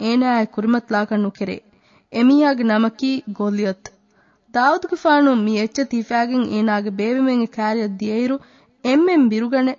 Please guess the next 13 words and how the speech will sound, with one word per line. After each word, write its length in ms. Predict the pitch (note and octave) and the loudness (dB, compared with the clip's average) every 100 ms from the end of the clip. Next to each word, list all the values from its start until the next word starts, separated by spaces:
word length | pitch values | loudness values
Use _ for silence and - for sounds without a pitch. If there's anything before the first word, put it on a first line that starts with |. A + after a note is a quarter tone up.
| _ | _
ತಿಬೆ 200 | - A3+ | -8 -6
ದಕ್ಕನಿ 520 | G#3+ G3+ G3 B3 B3 A#3+ - | -4 -4 -4 -2 0 0 -4
ಎವ್ವಾಹಕೆ. 680 | F#3+ G3 G#3 G3+ G3+ - G3 - _ _ _ _ | -8 -4 -4 -4 -8 -10 -12 -16 _ _ _ _
ದಾವೂದ್ಗೆ 380 | A#3+ C4+ D#4+ E4 | 4 4 2 -4
ಫಾಣು 260 | D#4 C#4 A#3+ | -2 0 0
ಬುಣಿ. 180 | G#3+ G#3+ - _ _ _ | -2 -6 -10 _ _ _
ಕಲ್ಲೆ 260 | - F4 C5+ | -4 -2 2
ಮೆನ್ 140 | E4 A#3 | 2 2
ತಿಯಹಾ 280 | A3+ A#3+ C#4 B3+ | 0 -2 2 0
ಬಿರುತಿಗಣ್ಣನಿ 800 | G#3 A3 A3+ B3+ B3+ B3+ B3+ B3 | 0 -6 -6 -4 0 2 2 0
ಕೀವೆ. 440 | A#3+ A3 A#3 A#3 C4 _ _ _ _ - | -2 -6 -6 -6 -10 _ _ _ _ -4
ಅದಿ 200 | E4 D#4 A3 | 0 0 0
ದುಶ್ಮಿನುನ್ 580 | B3+ - E4+ E4+ C4+ | -4 -2 2 2 2